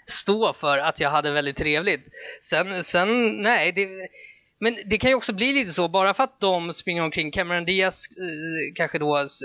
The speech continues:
s-, s-, skriker och ballar ur, och den har inget viktigt att säga, brukar det heta. S-, men där Bourne-filmerna automatiskt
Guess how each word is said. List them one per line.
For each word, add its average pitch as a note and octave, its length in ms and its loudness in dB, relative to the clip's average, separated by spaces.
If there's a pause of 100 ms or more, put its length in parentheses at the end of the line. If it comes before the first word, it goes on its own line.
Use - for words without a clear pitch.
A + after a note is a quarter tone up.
(140)
s-, - 280 -8 (500)
s-, - 80 -14
skriker E3+ 440 -2
och D#3 60 0
ballar D#3 240 0
ur, G3 240 2 (280)
och F#3+ 100 -6
den G3 140 2
har F#3 80 -2
inget G3 280 -2
viktigt F3 300 -4
att F3+ 60 -8
säga, G3+ 340 2
brukar A#3 260 0
det F#3+ 60 2
heta. C#3 480 -2 (520)
S-, - 180 -12
men G3+ 420 -2 (100)
där F#3+ 340 0
Bourne-filmerna G3 1200 2
automatiskt G3 1120 0